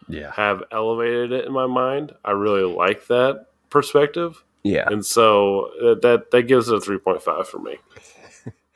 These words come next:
Speaker 1: Well, cool. Yeah, no, I think I was teetering between a four and a three point five. Um, but I, I, I think a three point five is fair.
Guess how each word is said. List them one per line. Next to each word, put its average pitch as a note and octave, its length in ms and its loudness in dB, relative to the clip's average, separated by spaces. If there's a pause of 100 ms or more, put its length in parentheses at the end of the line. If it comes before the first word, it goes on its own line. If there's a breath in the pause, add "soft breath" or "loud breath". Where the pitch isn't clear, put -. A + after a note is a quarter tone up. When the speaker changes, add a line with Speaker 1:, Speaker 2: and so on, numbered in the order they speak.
(560 loud breath)
Speaker 1:
Well, G#2+ 140 -4
cool. G2+ 440 0
Yeah, G#2 260 4
no, F2+ 140 2
I A2+ 120 4
think - 420 0 (1000 loud breath)
I D2+ 140 2
was B2 200 0
teetering F2+ 440 0
between D#2+ 300 -2
a D#2 40 -2
four F#2 340 0
and C#2+ 100 -2
a C#2 40 -14
three F2 220 -2
point - 300 -4
five. D2 420 -2 (440)
Um, C#2 540 -2 (400)
but - 160 0
I, C3 300 0
I, C#3+ 60 0 (100)
I A2+ 40 -2
think G#2 180 -4
a E2+ 60 -6
three E2 200 -4
point B1+ 260 -4
five A#1 220 -2
is - 120 -8
fair. - 360 -4